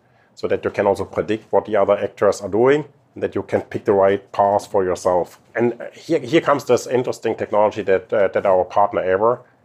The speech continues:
is developing. They're using on top frequency modulation so that you have a Doppler effect and can measure velocity.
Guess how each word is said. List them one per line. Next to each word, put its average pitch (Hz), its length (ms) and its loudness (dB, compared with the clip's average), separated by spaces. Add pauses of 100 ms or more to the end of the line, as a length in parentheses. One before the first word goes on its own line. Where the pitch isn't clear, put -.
is 101 100 -10
developing. 110 800 0 (500)
They're 117 160 4
using 117 460 0
on 110 220 -2
top - 320 0
frequency 113 520 -2
modulation 104 640 -4 (320)
so 113 220 -2
that - 180 0
you 110 60 2
have 104 160 0
a - 40 -2
Doppler 101 380 0
effect 110 300 -8
and 98 120 -14
can 98 140 -6
measure 98 240 -4
velocity. 90 640 -4